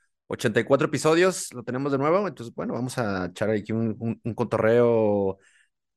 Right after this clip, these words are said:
de característica tripartita. Pues hay que comenzar, Hitos, ¿no? Porque hay poco tiempo, hay, vienen ya los, los cabrones de, de Vulgar Addiction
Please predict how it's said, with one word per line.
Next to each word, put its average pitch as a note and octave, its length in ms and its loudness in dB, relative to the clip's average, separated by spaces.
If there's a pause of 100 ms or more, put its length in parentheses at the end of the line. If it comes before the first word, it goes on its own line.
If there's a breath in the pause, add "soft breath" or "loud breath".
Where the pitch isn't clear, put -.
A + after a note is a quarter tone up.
(140)
de G#2 1200 -2 (280)
característica A#2+ 640 0
tripartita. A#2+ 840 0 (400)
Pues A#2+ 200 -4
hay D3 80 2
que F3 440 4
comenzar, D3+ 340 -2
Hitos, D#3+ 460 -4
¿no? F#3 280 -6 (160)
Porque A2 1120 -4
hay C3 360 -4 (380)
poco C3 240 -4
tiempo, E3+ 640 0 (200)
hay, G#2+ 840 -6 (400)
vienen A2 300 -2
ya A2+ 240 2
los, A2 400 -2
los G#2 160 -14
cabrones A2 380 -2
de, G2+ 580 0
de G2+ 80 -10
Vulgar A#2+ 500 -2
Addiction B2 600 -4